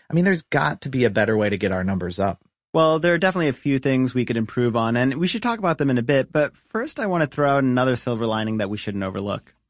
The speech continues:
Speaker 1: You're always looking on the positive side, Mango. All right, so, so what's this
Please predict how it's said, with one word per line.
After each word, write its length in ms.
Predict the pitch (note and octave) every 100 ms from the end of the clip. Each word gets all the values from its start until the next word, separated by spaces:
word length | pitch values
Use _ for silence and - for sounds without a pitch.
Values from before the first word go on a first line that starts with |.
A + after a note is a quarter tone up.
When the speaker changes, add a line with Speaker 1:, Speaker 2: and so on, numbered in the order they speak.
| _ _ _ _
Speaker 1:
You're 200 | A#2 A2+
always 380 | G2 A2+ C3 B2
looking 240 | C3 C3
on 80 | B2+
the 80 | A2+
positive 420 | B2+ B2 B2+ B2
side, 280 | - G2 -
Mango. 240 | F#3 E3+
All 60 | G2
right, 120 | G#2+
so, 160 | A#2+ A2
so 180 | - A#2+
what's 280 | C3 D3
this 180 | - C#3